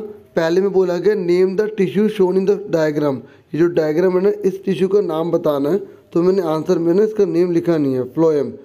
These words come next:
ठीक है, picture के नीचे आप देख लेना। देखिए आपको picture दिखाई दे रही है ना, तो नीचे लिखा है ना section of phloem, तो आपको वही वाला जो है ना पहले वाले में लिख लेना है। ओके,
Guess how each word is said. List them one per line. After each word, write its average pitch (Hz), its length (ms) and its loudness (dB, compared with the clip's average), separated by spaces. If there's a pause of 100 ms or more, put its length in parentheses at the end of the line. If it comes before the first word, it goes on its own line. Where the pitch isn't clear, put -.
(220)
ठीक 151 100 -6
है, 196 60 4
picture - 560 -2
के 190 200 0
नीचे 185 280 2
आप 170 140 -2
देख 143 240 -2
लेना। 123 340 -4 (2250)
देखिए 151 240 0
आपको 175 160 -2
picture 175 380 -2
दिखाई 165 240 0
दे 165 140 2
रही 165 160 2
है 208 60 4
ना, 226 120 -2 (420)
तो 156 100 0
नीचे 165 220 0
लिखा 170 200 0
है 190 60 0
ना 214 60 4
section 180 400 0
of 190 100 2 (380)
phloem, 180 460 2 (600)
तो 180 60 0
आपको 160 340 0
वही 160 360 -2
वाला 170 260 2
जो 160 220 0
है 156 60 0
ना 170 140 0 (720)
पहले 165 300 2
वाले 170 220 2
में 175 140 2
लिख 139 160 -4
लेना 120 260 -6
है। 104 140 -8 (460)
ओके, 175 360 0